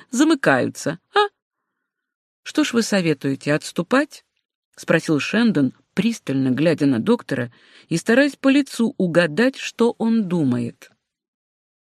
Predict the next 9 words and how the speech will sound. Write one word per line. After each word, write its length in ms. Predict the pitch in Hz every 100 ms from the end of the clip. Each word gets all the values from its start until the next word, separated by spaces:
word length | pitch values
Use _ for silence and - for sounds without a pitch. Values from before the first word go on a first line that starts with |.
| _ -
Я? 500 | 131 143 202 359 403 _ _ _ _ _ _ _
Да 120 | 190
я 200 | 285 320
отроду 480 | 277 339 - 226 202
не 200 | 208 226
умел 440 | 233 233 254 285 247
двинуть 460 | 196 233 247 240
ногой 340 | 254 254 233 202
назад. 560 | 233 269 160 107 -